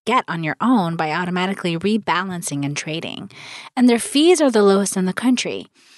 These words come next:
So by doing less, you get more for your money. Betterment, where life gets better. Learn more at quick and dirty tips dot com slash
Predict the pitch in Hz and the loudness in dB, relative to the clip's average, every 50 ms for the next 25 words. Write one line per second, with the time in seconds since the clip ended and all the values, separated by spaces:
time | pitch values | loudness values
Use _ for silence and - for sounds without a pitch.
0 | _ _ - - 262 247 233 233 226 220 247 285 381 415 381 269 214 170 185 214 | _ _ -6 -2 -2 0 2 2 0 2 0 0 2 4 4 4 4 4 2 0
1 | - - - 240 208 214 190 156 190 190 190 190 190 180 180 - - 175 156 160 | -2 -4 -4 0 2 2 2 2 2 0 2 2 2 0 0 -2 -4 -4 -4 -4
2 | 175 175 165 151 143 135 98 151 - _ - - - - - - - - - _ | -4 -4 -4 -6 -8 -10 -12 -14 -16 _ -20 -20 -20 -20 -20 -20 -20 -20 -20 _
3 | _ _ - 277 311 370 403 370 247 175 151 156 151 - 170 208 196 202 202 190 | _ _ 0 2 4 6 6 4 4 2 -2 -4 -4 -4 0 2 2 2 4 2
4 | 180 202 - - 247 240 - - - 311 339 285 175 - 64 - _ _ _ _ | 0 0 -2 -6 -8 -6 -6 -2 2 2 2 2 0 -2 -4 -8 _ _ _ _
5 | - - - - 254 247 254 269 285 277 269 247 226 202 185 180 220 226 - - | -20 -16 -8 -4 -2 0 2 2 4 4 4 4 4 4 2 0 -2 -2 -4 -4
6 | 190 175 - - - 190 - 208 208 202 202 202 214 220 202 - 214 - - - | -6 -6 -6 -8 -8 -6 -4 -2 0 2 0 0 0 -2 -6 -8 -10 -8 -6 -6
7 | 202 202 - - 185 175 165 - 185 175 175 - | -6 -6 -6 -6 -6 -6 -6 -6 -6 -6 -6 -6